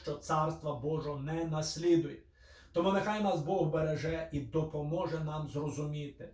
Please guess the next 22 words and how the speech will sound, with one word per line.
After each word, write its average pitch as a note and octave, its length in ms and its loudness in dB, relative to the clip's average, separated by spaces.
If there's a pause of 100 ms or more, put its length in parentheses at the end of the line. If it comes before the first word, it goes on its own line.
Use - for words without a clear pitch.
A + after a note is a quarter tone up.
(100)
незалежно D#3+ 760 2
яка D#3+ 440 0
частина, C#3 600 -8 (240)
частина C#3+ 480 -6
наркотичного C#3+ 680 -6
засобу, C#3 380 -6 (340)
чи E3+ 140 2
то E3+ 160 4
маленька, D#3 540 0
чи D#3+ 120 -2
то D#3 120 -2
десь D#3 220 -2
в - 60 -12
цигарках, D3+ 680 -2 (300)
чи F3 140 0
то E3 360 4 (180)
трошки F3 360 0
більше D#3+ 360 2
в - 20 0
якихось D3 340 -4
інших D#3+ 300 0
препаратах, D3+ 640 -2